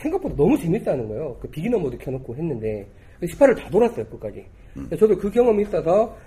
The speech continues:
Speaker 1: 이제 답을 달아드린 게, 나인, 그러니까 십팔홀은 좀 힘들 것 같고, 나인 홀짜리 비기너 모드 켜가지고 하면 재밌다.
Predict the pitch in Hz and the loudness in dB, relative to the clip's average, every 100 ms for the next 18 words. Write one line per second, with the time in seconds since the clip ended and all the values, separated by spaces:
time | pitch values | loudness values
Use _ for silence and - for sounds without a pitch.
0 | - - - 131 127 110 - - 156 180 | -20 -16 -4 0 0 0 -6 -6 0 2
1 | 180 190 185 180 160 131 123 104 101 - | 4 4 4 2 2 2 2 0 -6 -16
2 | - - - - - - - - 131 165 | -20 -20 -20 -20 -20 -20 -20 -8 4 6
3 | 262 294 - - - - 370 339 175 226 | 6 2 -4 -6 -2 2 4 2 0 -2
4 | 294 - 143 - 185 143 113 120 156 285 | -4 -4 -6 -4 -2 -2 -4 0 2 2
5 | 330 190 147 127 151 247 349 226 139 123 | 0 -2 -4 -4 -4 0 2 2 0 -2
6 | - 185 196 196 185 180 214 131 131 113 | -4 0 0 0 0 0 0 0 0 -2
7 | - - - - - 127 123 107 | -8 -6 -2 -2 0 0 -2 -6